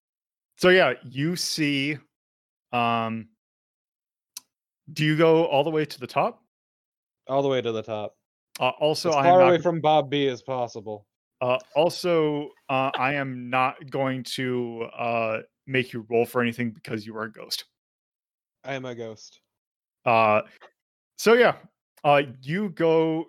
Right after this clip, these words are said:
Speaker 1: to the top of the tree, and you have a very good look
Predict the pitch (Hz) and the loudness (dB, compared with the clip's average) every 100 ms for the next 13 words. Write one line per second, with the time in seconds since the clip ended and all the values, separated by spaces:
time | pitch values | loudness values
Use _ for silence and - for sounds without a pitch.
0 | _ - 135 - 131 135 151 - - 104 | _ -6 -6 -2 -4 -2 -4 -8 -8 -8
1 | 107 - _ _ _ - 123 117 196 220 | -8 -12 _ _ _ -2 -2 -2 -8 -6
2 | 110 107 120 135 _ _ 143 135 127 139 | -2 0 -2 -4 _ _ -2 0 0 0
3 | 127 127 113 107 104 | 0 -4 -4 -6 -6